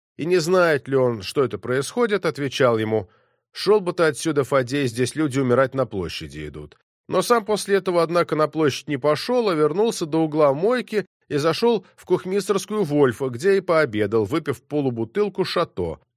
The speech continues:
после чего поехал на извозчике домой, где и провёл с женой всё время до ареста. "Тьфу!" — поморщился Жуков. "Повесить!" "Я бы хотел походатайствовать!" —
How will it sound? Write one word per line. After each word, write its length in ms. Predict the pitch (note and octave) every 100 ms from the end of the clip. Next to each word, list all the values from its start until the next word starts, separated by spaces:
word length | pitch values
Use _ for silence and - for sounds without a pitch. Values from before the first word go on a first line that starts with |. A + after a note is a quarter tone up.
| _ _ _ _ -
после 300 | F3+ F3 E3+
чего 260 | G3+ A3
поехал 400 | F3+ E3 D3+ D#3
на 160 | D3 D#3
извозчике 560 | C3 C#3 A#2 - -
домой, 400 | C3 C#3+ E3+ B3
где 260 | F#3+ B2 D3
и 40 |
провёл 360 | C3 C#3 D3+ D#3+
с 60 | A2
женой 340 | A#2 D3+ G3+
всё 220 | - C3+
время 280 | A#2 D#3+ D#3
до 180 | C3+ C3
ареста. 480 | G#2 E2 - B1+ _ _ _ _ _ _
"Тьфу!" — 380 | - - - - _ _ _ _ _ _
поморщился 640 | A2 G#2+ G2 - F2+ -
Жуков. 400 | F2+ F2+ - - _ -
"Повесить!" 680 | F2 A2 A2+ E2 - - _ _ _ _ _ _ _ _ _ _ _ _ _ -
"Я 240 | G#2+ C3+
бы 360 | C#3 C#3+ C3 F2+
хотел 360 | - A#2+ D#3 C#3
походатайствовать!" — 960 | C3+ D#3+ F#3 F#3 C#3 - F2+ C2+ -